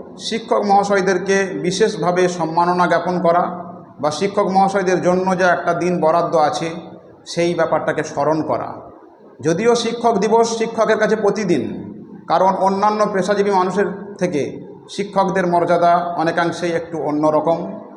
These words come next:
বাসে ট্রেনে থেকে শুরু করে বাজারঘাটে অন্যান্য পেশাজীবী মানুষ, তারা হয়তো অর্থের দিকে, সম্মানের দিকে অনেকটা এগিয়ে থাকলেও শিক্ষক ছাত্রের যে সম্পর্ক, এই সম্পর্কের স্বাদ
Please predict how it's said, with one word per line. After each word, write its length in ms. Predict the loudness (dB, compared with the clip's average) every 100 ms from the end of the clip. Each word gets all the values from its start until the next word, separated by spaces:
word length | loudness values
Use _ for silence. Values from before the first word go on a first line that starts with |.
| -20 -20 -2
বাসে 340 | 2 4 2
ট্রেনে 240 | 2 2 2
থেকে 220 | 2 0
শুরু 240 | 0 0
করে 200 | 0 0
বাজারঘাটে 580 | 2 2 4 2 2 0 -4 -6 -12 -18 -8
অন্যান্য 480 | 0 2 2 2 0 2
পেশাজীবী 460 | 0 2 2 2
মানুষ, 460 | 2 2 0 -2 -2
তারা 220 | 0 2
হয়তো 280 | 2 2 2
অর্থের 440 | 2 2 0 -2
দিকে, 300 | 0 -2 -2
সম্মানের 500 | -2 -4 -2 -2 -2
দিকে 240 | -4 -4 -2
অনেকটা 360 | -2 -2 -2
এগিয়ে 320 | 0 0 -2 -4
থাকলেও 360 | -4 -2 0 0 -4 -12 -16 -20 -20 -20 -20 -12
শিক্ষক 480 | -8 -6 -2 -2 -2
ছাত্রের 420 | -4 0 0 2
যে 80 | 2
সম্পর্ক, 760 | 0 -2 0 0 2 0 -2 -10 -14 -14 -2
এই 200 | 0 0
সম্পর্কের 680 | 0 -2 2 0 2 0
স্বাদ 400 | 0 -2 0 0